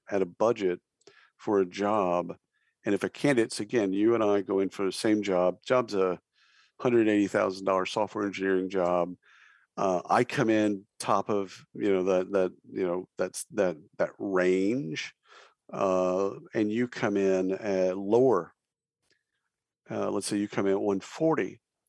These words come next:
Historically, recruiters have looked at that as a forty thousand dollar win, a forty thousand dollar, "Hey, we've got forty thousand dollars back into the budget." The problem is, is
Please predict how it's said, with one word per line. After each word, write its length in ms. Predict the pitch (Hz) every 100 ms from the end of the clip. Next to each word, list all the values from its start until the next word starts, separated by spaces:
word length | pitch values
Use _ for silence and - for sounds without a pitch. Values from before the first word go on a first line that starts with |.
| _ _
Historically, 840 | - 131 - - 147 180 185 131
recruiters 800 | 113 101 - - 139 110 98 - -
have 160 | 107 104
looked 260 | 113 120
at 100 | 120 -
that 160 | 104
as 140 | 98 95
a 40 |
forty 480 | - - 120 123 117
thousand 500 | - 104 101 98 92
dollar 580 | 92 92 90 90 85 80 _
win, 420 | 104 101 92 - - _ _ _ _ - -
a 40 |
forty 280 | - 120 110
thousand 460 | - 98 98 92
dollar, 320 | 90 87 90 85
"Hey, 160 | 113
we've 180 | 101 104
got 160 | 120 - _
forty 220 | 127 110
thousand 340 | 101 98 92 90
dollars 400 | 90 87 87 -
back 260 | 87 87
into 120 | 87 87
the 120 | 87
budget." 360 | 113 113 82 - _ _ _ _ _ -
The 80 |
problem 400 | - 143 165 175
is, 280 | 95 95 92
is 300 | 92 90 -